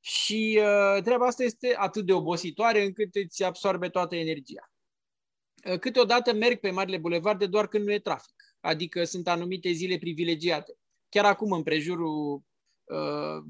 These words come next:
Paștelui, o să vezi Joia Mare, Vinerea Mare, Sâmbăta, deja lumea se cam retrage spre case și orașul în sfârșit respiră. Și mie îmi place să ies, uh, de Crăciun,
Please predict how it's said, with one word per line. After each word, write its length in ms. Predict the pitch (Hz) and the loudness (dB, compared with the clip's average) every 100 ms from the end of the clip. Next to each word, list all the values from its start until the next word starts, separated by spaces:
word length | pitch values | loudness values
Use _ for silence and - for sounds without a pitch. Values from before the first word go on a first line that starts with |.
| 151 | -12
Paștelui, 720 | - 175 185 - 214 208 214 208 | 0 2 2 2 2 2 0 0
o 100 | 196 | 0
să 180 | 196 | -2
vezi 580 | 170 202 165 135 139 139 _ _ _ 147 | 0 2 0 -2 -6 -8 _ _ _ -12
Joia 340 | 135 208 185 | 2 4 4
Mare, 360 | 156 196 233 175 | 4 4 6 4
Vinerea 500 | 151 202 202 170 160 | 2 0 0 2 2
Mare, 720 | 160 220 233 180 165 160 156 | 2 0 2 4 4 4 2
Sâmbăta, 1000 | 147 - 240 262 208 175 165 175 165 160 | -2 -2 -2 -2 -2 -2 -2 0 0 0
deja 360 | 156 180 185 220 | -2 -4 0 0
lumea 280 | 214 220 208 | 0 -2 -4
se 120 | 202 | -2
cam 200 | 202 190 | -4 -4
retrage 380 | 185 202 220 208 | -4 -2 -2 -4
spre 220 | - 175 | -6 -8
case 420 | - 175 156 226 | 2 2 2 -2
și 120 | - | -2
orașul 340 | 196 202 202 202 | 0 0 0 -4
în 60 | |
sfârșit 400 | 180 185 165 196 | -6 -8 -6 -4
respiră. 600 | 180 165 - 156 143 - _ _ | -4 -6 -4 -2 -2 -4 _ _
Și 160 | - 170 | -16 -6
mie 100 | 170 | -6
îmi 100 | 165 | 0
place 260 | 180 175 | 0 0
să 200 | 175 175 | -4 -2
ies, 420 | 165 175 - - - | 0 0 -2 -6 -10
uh, 1120 | 147 139 139 139 143 143 147 156 151 143 156 | -6 -4 -4 -4 -8 -10 -12 -12 -14 -10 -6
de 120 | 160 | -2
Crăciun, 760 | 170 165 147 - 240 240 220 202 | 0 0 -2 0 2 4 2 -2